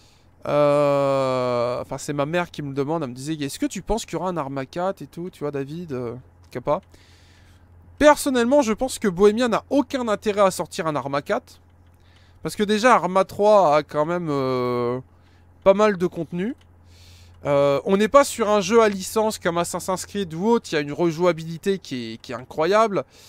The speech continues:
Il y a une communauté dessus, t'as plein, plein de gens, des francophones, des américains, des espagnols, des allemands. Et en soi, Arma quatre apporterait quoi ?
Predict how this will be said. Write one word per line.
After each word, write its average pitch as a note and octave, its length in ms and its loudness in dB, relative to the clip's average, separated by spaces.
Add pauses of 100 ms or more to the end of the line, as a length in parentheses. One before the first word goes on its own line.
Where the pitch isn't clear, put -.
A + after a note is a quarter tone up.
(280)
Il D#3+ 40 -2
y - 40 -2
a - 20 2
une E3+ 80 -6
communauté G3+ 600 0
dessus, F3 400 -6
t'as A#2 140 -4
plein, D#3 340 -2
plein D3 240 -6
de D3+ 40 -8
gens, G#3+ 460 0
des C#3+ 80 -10
francophones, E3 500 -6
des E3 200 -2
américains, F3 560 0
des F3 240 -10
espagnols, F#3+ 480 -2
des D#3+ 180 -2
allemands. F#3 380 -2 (1080)
Et E3+ 160 0
en F3 140 0
soi, A#3+ 560 2 (540)
Arma G3+ 340 2
quatre C#4 260 2
apporterait G3 560 0
quoi ? F3+ 420 -4